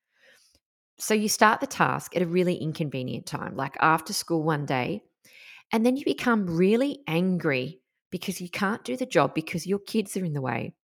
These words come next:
which is hilarious because you only thought of this task three hours ago, but now it's become crucial.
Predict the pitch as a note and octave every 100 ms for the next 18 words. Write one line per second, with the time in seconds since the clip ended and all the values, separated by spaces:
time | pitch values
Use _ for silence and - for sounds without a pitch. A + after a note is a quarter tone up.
0 | _ _ _ - - - _ _ _ _
1 | - - - A3 - B3 G3+ F#3+ E3 D#3
2 | D#3 - - D#3+ E3+ D#3+ F3 F3+ F#3 -
3 | D#3+ E3 - C#3+ - D3+ B2+ - - -
4 | D3+ D3 B2+ B2 C3+ C3 B2 - - _
5 | _ _ _ _ _ _ _ - F3+ E3+
6 | E3+ D#3+ - E3 - C#3+ C#3 - D3 -
7 | -